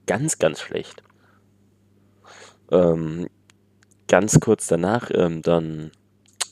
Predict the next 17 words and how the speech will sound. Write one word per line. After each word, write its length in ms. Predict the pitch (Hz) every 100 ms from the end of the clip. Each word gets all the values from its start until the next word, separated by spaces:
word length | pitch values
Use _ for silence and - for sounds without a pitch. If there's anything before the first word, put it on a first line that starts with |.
| _ _ _ -
doppelt 600 | 92 117 113 101 - -
Chance 460 | - - 90 101 92
direkt 280 | 90 92 -
für 160 | - 80
Mainz 380 | 82 90 -
wieder. 300 | 80 82 127
Also 200 | - 80 -
Mainz 260 | 78 76
war 100 | -
wirklich 260 | 78 90 -
drückend 400 | - 92 - 90
überlegen 400 | 80 73 82 76
in 80 | 76
dem 100 | 73
Spiel. 360 | - 85 92 - - - - - - - -
Ähm, 460 | 85 80 78 76 - _ - - - _ _ -
Philipp 580 | - - 123 123 107